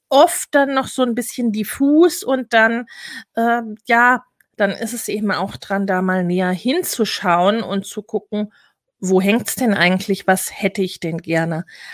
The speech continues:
anders? Und da ist es oft eine gute Idee, sich wirklich das Fundament noch mal anzuschauen.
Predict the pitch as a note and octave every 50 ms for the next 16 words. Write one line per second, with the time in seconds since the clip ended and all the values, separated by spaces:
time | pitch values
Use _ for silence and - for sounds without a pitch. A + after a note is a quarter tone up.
0 | - - _ - G3 A#3 C4+ D4+ D4+ D4 D4 D4 D4 - - A#3+ A3+ A3 A3+ A3+
1 | A3+ G#3+ G#3+ A#3 A3+ - - - - - _ _ - - D4 - - D4 - -
2 | - B3 B3+ B3 - - - A#3+ A#3 A3 F#3+ - B3+ D4 D#4+ - - - - -
3 | A3+ A#3 G#3 - A#3 A#3+ B3 B3 A#3+ - - - - - _ - - G3 E3+ A3+
4 | B3+ B3 - - G3+ G#3+ G#3+ G#3+ - G#3+ G#3 - - F#3+ F#3 - - - G3+ F#3+
5 | F#3+ F3+ F3+ F3 F3 G3 G3+ - - G3 F#3 - G#3 G#3+ - - A#3+ F4+ - -
6 | - B3+ - - - A3+ A3+ B3 D4+